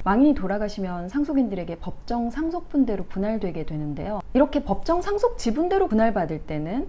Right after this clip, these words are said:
상속재산 분할 협의도 할 필요가 없고, 상속재산 분할 심판 청구도 할 필요가 없어요. 근데 상속재산 분할 심판 청구는 언제 하게 되느냐? 상속인들 간에 법정 상속분 말고 다른 방식으로 분할을 하고 싶은 경우에,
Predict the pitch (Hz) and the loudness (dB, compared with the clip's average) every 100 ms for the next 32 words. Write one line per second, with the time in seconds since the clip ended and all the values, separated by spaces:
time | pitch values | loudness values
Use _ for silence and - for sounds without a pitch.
0 | - 269 269 277 208 190 175 165 220 285 | 0 2 2 -2 -6 -6 -4 -4 -2 -2
1 | 277 240 254 277 262 220 - - 302 - | -2 -2 -2 -4 -2 -4 -6 -6 -6 -6
2 | - 311 311 294 269 233 - 170 - 277 | -4 -2 -2 -2 -4 -4 -4 -6 -2 -2
3 | 359 349 349 311 202 208 285 - 262 208 | -2 -6 -6 -4 -4 -6 -4 -2 -2 -2
4 | - - - - - - - 214 302 - | -4 -4 -6 -6 -10 -8 -4 0 0 -2
5 | - - - 359 370 349 320 277 190 180 | -6 -4 -2 0 -2 -2 0 0 0 -2
6 | 190 233 226 220 196 156 180 226 156 165 | -4 -4 -4 -2 -2 -2 -2 0 0 2
7 | 170 269 294 294 262 254 226 151 147 165 | 2 2 -2 0 -2 -2 -2 -4 -4 -4
8 | - - 311 349 359 277 196 170 208 185 | -6 2 6 6 6 4 2 0 -2 -4
9 | 196 - - 311 349 359 370 381 381 - | -4 -6 -2 0 0 -2 -2 0 0 -2
10 | - 311 311 202 165 170 175 175 - 190 | -2 2 4 2 0 -4 -6 -6 -4 0
11 | 233 226 160 147 - - - - - - | 2 2 0 -4 -6 -8 -8 -8 -12 -14
12 | - - - 190 165 185 277 - - 269 | -18 -12 -2 0 0 -2 -4 -8 -6 0
13 | 277 - - 180 - - - | 0 0 -4 -4 -4 -6 -6